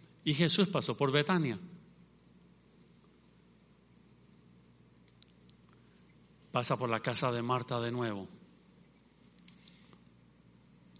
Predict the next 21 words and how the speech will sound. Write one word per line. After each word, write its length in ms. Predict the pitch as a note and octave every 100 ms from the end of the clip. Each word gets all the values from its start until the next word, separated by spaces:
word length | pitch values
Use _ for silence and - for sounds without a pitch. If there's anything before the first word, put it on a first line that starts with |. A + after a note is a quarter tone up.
| - - - - - - - - - - - - - - - -
Dos, 480 | C3 D#3 A#2 - - -
y 80 | C#3
le 100 | C#3+
hicieron 420 | C3+ - F3+ F#3
allí 220 | E3+ C#3 D3+
una 240 | D#3+ E3
cena. 500 | - E3+ C#3 A2 F#2 -
Marta 800 | - D3+ F#3+ G3 G#3 G#3+ - - - - - - - - - - - - -
servía. 680 | - C3 A2 A2+ B2 G#2 F#2 - - - - - - - - - - - - -
Yo 180 | B2
sé 180 | B2 E3+
que 220 | D#3 B2+ -
alguien 260 | B2 C3 A#2+
tiene 240 | A#2+ A#2
que 80 | A#2
hacer 200 | - A2+
la 120 | A2
cena. 340 | G2 D3 A2 - - - - - - - - - - - - -
Marta 400 | A#2 B2+ C3 B2
lo 100 | A2+
hacía. 340 | G#2 C3 G#2+